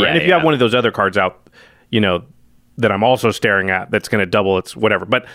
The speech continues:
Speaker 2: like, six mana, just commander, I'm probably willing to take a hit from that thing, so.
Speaker 1: Yeah. I think the play pattern is play Wilson,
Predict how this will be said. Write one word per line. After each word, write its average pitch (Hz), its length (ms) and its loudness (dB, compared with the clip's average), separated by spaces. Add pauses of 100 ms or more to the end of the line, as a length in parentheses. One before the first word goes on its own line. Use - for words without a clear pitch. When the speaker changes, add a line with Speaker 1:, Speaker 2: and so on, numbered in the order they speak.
(220)
Speaker 2:
like, 127 240 0
six - 260 -2
mana, 160 260 2
just 139 220 0
commander, 139 560 2
I'm 120 140 -2
probably 135 240 2
willing 117 220 4
to 104 40 -2
take 104 220 -2
a - 20 -4
hit 98 160 -2
from 113 120 -2
that 117 180 0
thing, 127 200 0
so. 101 380 0 (240)
Speaker 1:
Yeah. 92 280 0 (200)
I - 60 2
think 220 160 2
the 226 60 2
play 170 180 2
pattern 151 340 2
is 123 240 2
play 156 320 2
Wilson, 127 560 2